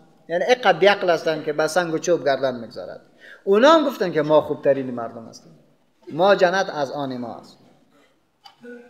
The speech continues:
فالله یحکم بینهم، الله در روز قیامت فیصله می‌کنه میان ایشان. یحکم بینهم یوم القیامه، الله در روز قیامت فیصله می‌کنه در میانشان. فیما کانوا فیه یختلفون، در آنچه که در آن اختلاف می‌کردند.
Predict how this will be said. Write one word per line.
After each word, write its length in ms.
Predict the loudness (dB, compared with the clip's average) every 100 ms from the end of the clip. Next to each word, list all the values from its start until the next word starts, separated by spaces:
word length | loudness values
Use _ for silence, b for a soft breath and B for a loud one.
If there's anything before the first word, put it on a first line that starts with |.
| -20 -20 -20 _ _ b b _
فالله 440 | -4 0 2 2 4
یحکم 480 | 2 0 -8 -6
بینهم، 500 | -4 -6 -6 -8 -10 -16 b b -8
الله 300 | 0 2 2
در 140 | 0
روز 220 | -2 -2 -6
قیامت 360 | -8 -6 -6
فیصله 440 | -4 -4 -2 0 0
می‌کنه 300 | 0 -2 -2
میان 320 | -2 0 0
ایشان. 500 | -2 -2 0 0 0 -10 -20 _ _
یحکم 500 | -10 -10 -8 -4 0
بینهم 500 | 2 2 0 -2 0
یوم 200 | 0 0
القیامه، 540 | -4 -8 -8 -8 -10 -18 _ b b b
الله 240 | 0 2 4
در 140 | 6
روز 180 | 4 0
قیامت 320 | -4 -4 -4
فیصله 380 | -4 -6 -4 -4
می‌کنه 240 | -4 -6
در 180 | -6 -6
میانشان. 540 | -8 -12 -12 -14 -16 -18 _ b b b _
فیما 360 | -6 -2 -2
کانوا 340 | 0 0 0 -2
فیه 180 | -6 -4
یختلفون، 600 | -4 -2 -6 -4 -6 -4
در 160 | -4
آنچه 260 | -4 -6 -8
که 100 | -8
در 180 | -4 -4
آن 180 | -4
اختلاف 460 | -6 -4 -2 -2 -4
می‌کردند. 440 | -14 -14 -14 -16